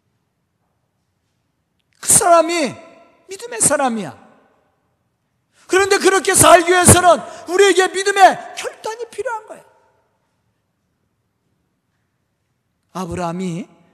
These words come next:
하나님의 말씀을 따라가는데 쉽게 따라간 것이 아니에요. 많은 갈등과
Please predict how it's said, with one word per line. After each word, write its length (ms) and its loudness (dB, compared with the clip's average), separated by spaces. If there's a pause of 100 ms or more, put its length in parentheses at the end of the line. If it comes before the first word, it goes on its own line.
(280)
하나님의 520 -2
말씀을 500 -2
따라가는데 1120 -8
쉽게 720 -8
따라간 380 -12
것이 260 -20
아니에요. 140 -20 (2750)
많은 340 -10
갈등과 760 -14